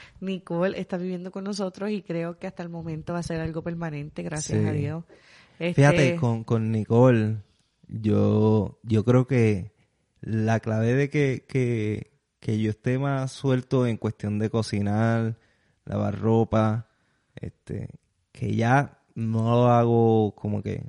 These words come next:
Speaker 2: me sale más natural. Al principio yo lo hacía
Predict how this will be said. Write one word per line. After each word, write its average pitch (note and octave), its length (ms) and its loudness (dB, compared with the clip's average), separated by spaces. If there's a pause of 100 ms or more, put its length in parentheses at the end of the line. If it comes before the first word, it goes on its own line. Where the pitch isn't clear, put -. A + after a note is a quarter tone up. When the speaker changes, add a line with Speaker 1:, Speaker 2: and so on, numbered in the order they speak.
Speaker 2:
me A#2 160 -6
sale B2 380 2
más C3 200 0
natural. G#2 600 -2 (480)
Al B2 160 0
principio C#3+ 480 2
yo A#2+ 120 4
lo B2+ 60 2
hacía C3 560 0